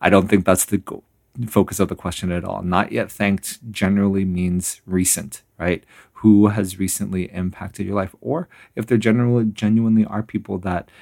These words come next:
in the past that you have just not taken the opportunity to thank, right? Um, you can do so. But what this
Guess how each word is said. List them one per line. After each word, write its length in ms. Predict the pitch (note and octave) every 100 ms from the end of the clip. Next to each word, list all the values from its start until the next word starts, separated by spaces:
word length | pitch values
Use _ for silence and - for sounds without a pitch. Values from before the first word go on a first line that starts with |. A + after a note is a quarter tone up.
| _
in 80 | -
the 80 | G2+
past 380 | - G#2 G2+ -
that 100 | -
you 160 | F#2
have 160 | E2 F2+
just 240 | F#2 F#2
not 460 | F#2 F2 E2+ F#2 G2
taken 260 | - G2 G2
the 60 |
opportunity 440 | - - - F#2+ F2+
to 100 | F#2+
thank, 420 | - G2+ - - _ - _
right? 240 | - F2 - - - _
Um, 280 | F2 E2 E2+
you 120 | F2
can 160 | - F2
do 140 | F2+
so. 240 | - -
But 340 | D#2+ F2 E2 - _ - _
what 320 | G2 G2+ G#2
this 460 | A2 G#2+ - -